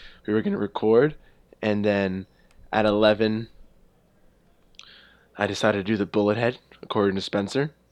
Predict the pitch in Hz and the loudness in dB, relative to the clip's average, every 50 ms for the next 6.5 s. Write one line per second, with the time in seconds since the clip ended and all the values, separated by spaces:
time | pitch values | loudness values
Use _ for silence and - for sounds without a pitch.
0 | - _ - 110 107 101 98 98 95 95 - - 117 110 101 95 107 104 107 113 | -20 _ -6 -4 -2 0 0 -2 -4 -6 -4 0 0 2 2 2 0 0 0 0
1 | 110 - - - 110 98 95 95 - - 98 104 - 131 127 - - - _ _ | -2 -6 -4 -2 -2 0 0 -2 -4 -4 -4 -4 -4 -6 -8 -8 -16 -20 _ _
2 | - - _ - - - - - 170 - 190 - 185 190 190 - - 175 165 - | -20 -20 _ -6 -4 -4 -4 -4 -4 -8 -4 -2 -2 -2 -2 -2 -4 -4 -2 0
3 | 175 165 165 - - 143 151 175 208 220 - - - 135 - 160 170 175 180 180 | 0 -2 0 0 0 0 0 0 -2 -4 -2 -2 -2 0 0 0 0 0 0 -2
4 | 185 180 165 156 170 190 - 185 - - 190 190 - 196 185 185 190 208 247 - | -2 -4 -4 -4 -6 -4 -4 -4 -2 -2 -2 -2 0 0 0 2 0 -2 -4 -6
5 | - - - 151 160 165 202 208 208 214 208 190 143 117 139 143 147 147 139 - | -6 0 4 4 4 4 0 -4 -6 -4 -4 -4 0 2 4 4 4 2 2 0
6 | - 143 135 151 185 - - - - | 2 4 6 6 4 2 -6 -18 -20